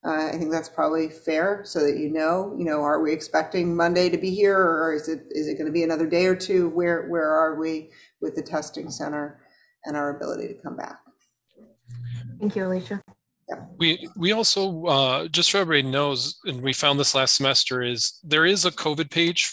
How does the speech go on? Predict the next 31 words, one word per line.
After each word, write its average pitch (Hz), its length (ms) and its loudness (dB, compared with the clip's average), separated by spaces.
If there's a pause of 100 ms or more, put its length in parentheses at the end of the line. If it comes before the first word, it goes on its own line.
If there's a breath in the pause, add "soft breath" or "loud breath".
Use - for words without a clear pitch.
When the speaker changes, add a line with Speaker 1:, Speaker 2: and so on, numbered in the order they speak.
Speaker 3:
for 160 440 -2
the 160 60 -4
law 156 180 2
school. 208 440 -2 (160)
If 135 200 -4
you 131 200 -2
go 139 200 2
to 139 60 -6
the 139 80 2
homepage, 147 520 2
it's 120 220 -4
right 123 260 0
on 139 80 2
the 147 80 2
top 135 260 0
of 135 60 -8
the 135 80 -2
page. 143 360 0
It - 20 -4
says 131 180 -2
covid 143 320 -2
nineteen. 143 560 0 (540 loud breath)
And 139 240 0
anytime 170 600 2
an 127 80 -6
email 165 420 2
or 131 160 -2
a 117 40 -8
message 135 380 -2
goes 127 240 -6
out 139 320 2